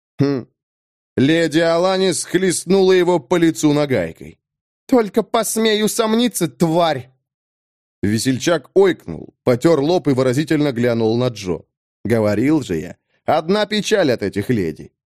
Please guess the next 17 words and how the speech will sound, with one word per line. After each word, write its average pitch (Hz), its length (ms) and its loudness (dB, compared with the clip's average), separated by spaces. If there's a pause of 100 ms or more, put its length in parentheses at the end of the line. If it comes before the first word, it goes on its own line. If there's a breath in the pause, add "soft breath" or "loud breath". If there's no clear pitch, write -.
(140)
«Гляди, 208 400 0
гляди!» — 269 500 -2 (300)
крикнул 117 400 -2
кто-то. 95 400 -6 (560)
Створки 170 580 0
в 120 80 -4
стене 156 300 0
дворца 147 380 0
шевельнулись, 151 960 -2
пошли 117 380 0
в - 80 -10
стороны. 82 480 -4 (360)
Огни 135 500 0
фонарей 196 480 2
мелькнули 175 520 0
в - 80 -8
просвете 151 680 -2